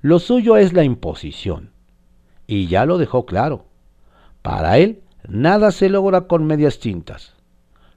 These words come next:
Lo dijo con todas sus letras. El presidente no se va a correr al centro.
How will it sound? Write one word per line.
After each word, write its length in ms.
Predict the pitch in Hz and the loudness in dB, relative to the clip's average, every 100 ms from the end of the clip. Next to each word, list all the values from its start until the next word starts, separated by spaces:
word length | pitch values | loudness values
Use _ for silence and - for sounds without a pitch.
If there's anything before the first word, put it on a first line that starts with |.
| - | -2
Lo 240 | 127 139 | 2 2
dijo 420 | 160 208 202 190 | 0 -2 -2 -2
con 240 | - 165 156 | 0 -2 0
todas 300 | 156 156 143 | 0 2 0
sus 220 | 143 123 | -6 -4
letras. 600 | 113 82 78 65 - - _ _ _ _ _ | -4 -4 -8 -14 -16 -20 _ _ _ _ _
El 280 | - 117 120 | -4 0 0
presidente 760 | - 127 127 131 139 127 175 185 - _ - | 0 0 0 0 0 0 -2 -2 -10 _ -8
no 300 | 101 156 214 | -2 0 -2
se 220 | - 190 | -2 0
va 140 | 175 | 2
a 100 | 175 | 0
correr 280 | 165 156 151 | -2 -2 2
al 140 | 147 | 0
centro. 500 | - 117 95 - 90 | 0 -4 -6 -10 -20